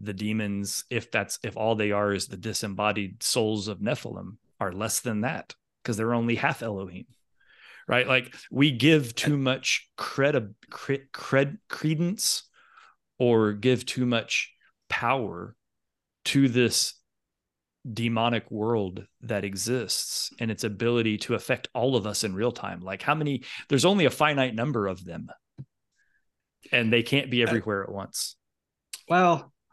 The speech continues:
Speaker 2: I, I, I have no idea how spiritual beings interact in space and time, or what their, what their relative knowledge or abilities are.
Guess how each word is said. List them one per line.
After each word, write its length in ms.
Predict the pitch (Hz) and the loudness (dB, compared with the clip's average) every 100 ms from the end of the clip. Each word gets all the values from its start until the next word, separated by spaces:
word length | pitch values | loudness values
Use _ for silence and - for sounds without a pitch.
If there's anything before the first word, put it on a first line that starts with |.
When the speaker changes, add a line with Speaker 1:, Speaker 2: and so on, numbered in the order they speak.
| _ _ _ _ - - | _ _ _ _ -14 -4
Speaker 2:
I, 180 | 143 - - - - - | -4 -4 -10 -16 -16 -12
I, 240 | - 104 - | -4 -4 -2
I 160 | 104 120 | -2 0
have 180 | 120 | 2
no 140 | 104 98 | 0 0
idea 360 | 98 101 98 98 | 0 -2 -2 0
how 440 | 101 92 90 - _ _ _ _ | -2 -2 -4 -6 _ _ _ _
spiritual 600 | - - 107 98 92 95 | -8 -2 2 2 0 -2
beings 560 | 87 95 95 95 90 - | -2 -2 -2 -2 -4 -4
interact 560 | 98 90 90 92 - - - | -6 -4 -4 -6 -8 -20 -12
in 320 | 95 87 85 | -8 -8 -6
space 380 | - 104 98 92 | -6 -4 -4 -4
and 120 | 90 | -6
time, 460 | 98 90 90 90 87 | -6 -4 -4 -4 -4
or 140 | 85 | -6
what 240 | 85 90 - | -6 -8 -6
their, 480 | 90 85 85 87 - _ _ _ - - - - _ _ - | -8 -6 -6 -8 -12 _ _ _ -20 -20 -20 -20 _ _ -10
what 160 | 104 | -10
their 160 | 92 95 | -4 -2
relative 720 | 92 95 95 - 95 92 - - _ _ _ - | 0 0 -2 -2 -4 -6 -10 -20 _ _ _ -10
knowledge 560 | 110 101 98 92 92 95 | -4 -2 0 -2 -4 -4
or 120 | 87 | -6
abilities 540 | 87 101 101 92 87 | -4 -4 -2 -4 -4
are. 380 | 87 82 87 - | -6 -8 -10 -12